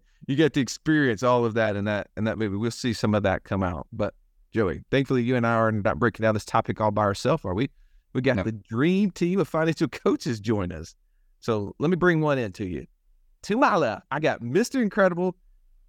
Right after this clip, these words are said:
Speaker 1: his superpower, speed to financial freedom, and the real beauty of that speed is it's contagious. My man, Mister J D Hill,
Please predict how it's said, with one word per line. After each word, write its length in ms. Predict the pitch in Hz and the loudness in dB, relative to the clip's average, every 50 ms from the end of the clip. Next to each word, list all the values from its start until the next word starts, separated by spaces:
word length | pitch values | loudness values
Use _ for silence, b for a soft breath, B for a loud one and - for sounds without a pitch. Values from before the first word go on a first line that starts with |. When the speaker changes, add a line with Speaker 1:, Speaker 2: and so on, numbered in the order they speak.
| _ _ _ _ _ _ _ | _ _ _ _ _ _ _
Speaker 1:
his 120 | - 160 | -2 -2
superpower, 560 | - - 202 185 165 - 165 165 147 123 110 - | -2 -2 -2 -2 -2 -2 -2 0 0 0 0 -2
speed 380 | - - - 156 180 190 190 | -6 -6 -2 0 0 2 2
to 60 | 180 | 0
financial 400 | 160 - 165 165 170 165 - 160 | 0 0 2 2 2 0 0 -2
freedom, 320 | 147 - 165 170 165 160 143 | -4 -2 -2 -2 0 0 0
and 100 | 127 123 | 0 0
the 60 | 120 | -2
real 240 | 113 123 143 156 147 | 0 0 0 0 0
beauty 240 | 123 131 151 143 151 | 0 -2 -2 0 0
of 60 | 135 | 0
that 180 | 135 135 131 | 0 0 -2
speed 300 | - - - 143 147 147 | -4 -6 -6 -4 -2 -2
is 140 | 117 104 104 | -2 -2 -2
it's 120 | 147 175 - | -4 -6 -6
contagious. 1000 | - - 107 95 92 - - - - 277 285 240 170 113 87 - - - - - _ _ _ _ _ _ _ - | -8 -10 -8 -8 -8 -10 -6 -2 0 2 2 2 0 -2 -8 -12 -12 -16 -20 -20 _ _ _ _ _ _ _ -16
My 340 | 82 92 95 101 123 156 220 | -12 -8 -2 0 2 2 4
man, 480 | 226 190 160 143 139 135 127 123 127 | 4 4 2 2 2 0 0 -2 -2
Mister 200 | 120 135 - - | -2 -4 -4 -6
J 200 | 101 104 139 151 | -4 -2 -2 0
D 140 | 147 151 143 | 0 0 2
Hill, 380 | 135 170 185 175 139 110 98 | 2 4 4 4 2 0 -2